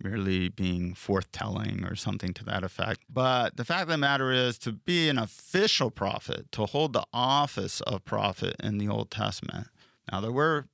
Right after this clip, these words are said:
people who exercised the gift of prophecy without holding the office. But of course, if you held the office, then you had the gift of prophecy. And then three criteria for that were that you, first of all, were elected to God for that office.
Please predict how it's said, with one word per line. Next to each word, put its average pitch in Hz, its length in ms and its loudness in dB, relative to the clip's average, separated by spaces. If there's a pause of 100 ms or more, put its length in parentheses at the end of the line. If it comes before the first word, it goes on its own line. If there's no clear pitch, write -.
(100)
people 127 320 2
who 113 160 2
exercised 107 540 0
the - 40 -10
gift 160 240 -2
of 117 60 -8
prophecy 117 420 0
without 107 300 0
holding 101 320 -4
the 82 80 -6
office. - 680 -4
But 110 100 2
of 107 80 -2
course, 139 260 2
if 110 140 0
you 104 300 2 (100)
held 120 240 0
the 104 100 -4
office, 117 800 0
then 113 180 2
you 104 60 -2
had 107 220 -2
the 104 40 -4
gift 104 260 -2
of - 60 -14
prophecy. 104 680 0
And 117 160 0
then 104 240 -2
three 120 200 -4
criteria 139 720 0
for - 200 -2
that 98 440 -2
were 107 280 2
that 110 180 -2
you, 104 140 -2
first 120 300 -2
of - 40 -6
all, 107 160 2
were 98 140 0
elected 101 640 -2
to - 140 0
God 107 500 2
for 143 320 0
that - 200 -2
office. - 540 -4